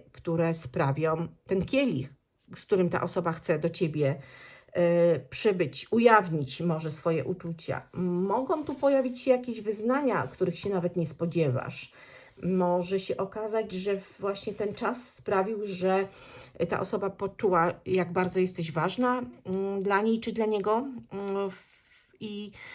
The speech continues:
ym, że ten kielich emocji jest coraz, y, pełniejszy, te emocje zaczynają się przelewać, jest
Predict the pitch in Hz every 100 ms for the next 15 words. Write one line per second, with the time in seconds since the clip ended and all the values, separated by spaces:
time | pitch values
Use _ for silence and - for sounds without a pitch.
0 | - - - 190 190 190 190 196 190 185
1 | - 196 - _ _ - 196 - 214 220
2 | 226 196 202 220 208 190 196 185 180 -
3 | - 185 175 - 226 214 220 202 185 -
4 | 196 220 - - 165 180 180 185 185 185
5 | 185 196 190 190 - 196 190 202 170 156
6 | 160 196 226 - _ _ - - 185 185
7 | 175 - -